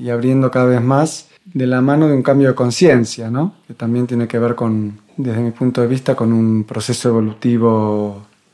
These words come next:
eh, más, más colectivo, más global, digamos, en donde una buena parte de, de la conciencia humana de la que somos parte ya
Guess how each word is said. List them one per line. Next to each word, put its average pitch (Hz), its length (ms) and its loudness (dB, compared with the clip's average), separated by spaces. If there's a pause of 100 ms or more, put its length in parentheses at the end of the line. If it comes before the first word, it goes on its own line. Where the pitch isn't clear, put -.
(120)
eh, 110 420 -10
más, 120 440 -8
más 117 140 -8
colectivo, 120 600 0
más 113 200 0
global, 120 540 0 (220)
digamos, 117 380 -10
en 120 160 -6
donde 123 400 -8 (180)
una 120 140 -4
buena 117 340 -2
parte 120 380 -2
de, 107 420 -2 (140)
de 127 80 -4
la 117 120 -2
conciencia 117 920 0 (240)
humana 127 400 2
de 117 60 2
la 113 100 0
que 113 80 -4
somos 120 280 -2
parte 127 440 -2
ya 120 400 -2